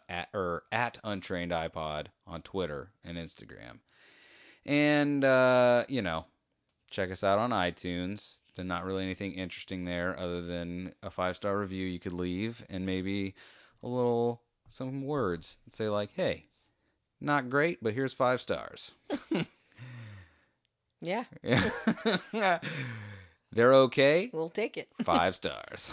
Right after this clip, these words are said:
Speaker 1: <laughs>
Speaker 2: I was in, I was thoroughly amused. Five stars.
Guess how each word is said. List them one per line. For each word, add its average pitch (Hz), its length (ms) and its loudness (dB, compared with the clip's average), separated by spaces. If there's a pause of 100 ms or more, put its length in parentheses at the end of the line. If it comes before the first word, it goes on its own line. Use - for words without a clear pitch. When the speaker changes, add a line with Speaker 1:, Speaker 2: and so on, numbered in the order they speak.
Speaker 1:
<laughs> - 1040 -2
Speaker 2:
I 165 160 -8
was 175 120 -8
in, 180 160 -6 (100)
I 185 140 4
was 185 160 0
thoroughly 196 460 0
amused. 202 600 -6 (560)
Five 147 280 -2
stars. - 480 -6